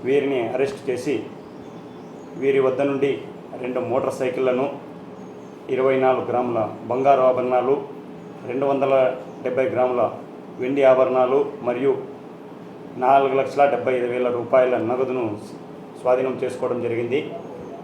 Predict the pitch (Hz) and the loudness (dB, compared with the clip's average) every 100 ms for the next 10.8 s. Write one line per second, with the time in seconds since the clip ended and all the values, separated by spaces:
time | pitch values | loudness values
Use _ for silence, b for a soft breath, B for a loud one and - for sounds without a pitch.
0 | - 120 151 151 143 - - - 120 135 | -10 0 2 4 2 0 -8 -8 -6 0
1 | - - - - - - - - - - | 0 -2 -6 -12 -14 -14 -16 -16 -16 -16
2 | - 151 147 139 135 127 147 143 139 139 | -6 0 2 4 2 0 0 2 4 4
3 | 135 139 135 - 127 127 123 - 160 160 | 4 2 2 0 -2 -4 -6 -4 -6 -6
4 | - - - - 135 135 139 127 120 131 | -12 -16 -14 -2 0 2 2 2 2 4
5 | 139 - - 92 - - - - - 104 | 4 2 -6 -14 -14 -16 -16 -16 -14 -2
6 | 135 151 156 - 143 135 135 131 131 117 | 2 4 2 2 0 0 -2 -2 -2 -2
7 | 135 113 113 131 131 120 117 120 127 156 | -2 -2 -2 -2 -2 -4 -4 -2 0 0
8 | - - - - - - - - - - | -6 -14 -16 -16 -16 -16 -16 -16 -16 -16
9 | - - - 147 151 156 143 135 135 123 | -16 -16 2 4 4 2 0 -2 0 -2
10 | 117 131 120 120 127 107 127 | 0 0 0 -4 -6 -4 0